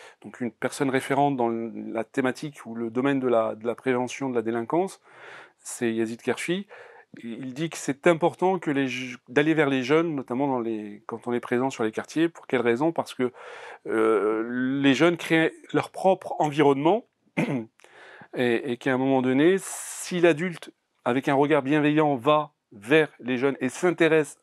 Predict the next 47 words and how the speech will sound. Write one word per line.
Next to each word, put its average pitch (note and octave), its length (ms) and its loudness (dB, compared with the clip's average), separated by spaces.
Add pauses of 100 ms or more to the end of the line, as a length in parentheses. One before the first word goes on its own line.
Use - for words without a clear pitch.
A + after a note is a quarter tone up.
à A#2+ 420 0 (220)
leurs A#2 140 2
difficultés, C#3 560 -2
mais C3+ 100 0
aussi A#2 260 -4
à - 20 4
leur B2 120 0
parcours - 320 -6
professionnel, C3+ 640 -2 (580)
aussi B2+ 340 -6
s'intéresse C#3 540 0
à - 20 0
leurs A2+ 140 0
besoins C3 340 2
de C#3 60 -2
formation, C3+ 800 0
euh, - 20 -6 (400)
essaie B2 240 -2
de C3 60 -2
déconstruire D#3 480 2
avec C#3+ 260 0
eux D#3 60 0
cette, C3 260 -8
euh, A2+ 240 0
cette, - 320 -8
euh, G#2 400 -10
cette A2 240 -8
bulle, F3+ 260 0 (720)
eh G2+ 120 -4
ben, A2 340 0
euh, G#2 920 -2
il A2+ 80 -10
y C3+ 60 4
a, C#3+ 80 6
il A#2 100 -4
y C#3 100 4
a D3+ 60 4
une D#3 140 -2
certaine - 340 -2
reconnaissance. B2 560 -2
C'est-à-dire A2+ 180 -8
que B2+ 60 -4
la A#2+ 60 4
bienveillance C3 480 2
appelle C#3 200 2
la C3 100 2
bienveillance. A#2+ 520 -2